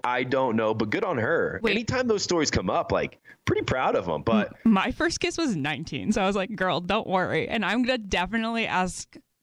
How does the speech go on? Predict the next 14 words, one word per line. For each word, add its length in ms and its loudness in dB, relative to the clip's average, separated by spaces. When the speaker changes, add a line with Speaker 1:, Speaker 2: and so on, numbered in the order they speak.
Speaker 2:
Colton 380 2
this 200 0
if 80 -2
we 140 0
ever 220 -2
have 200 -2
him 120 -4
on 300 2
<laughs> 140 4
when 140 4
his 300 -2
first 240 -4
kiss 180 -4
was. 340 2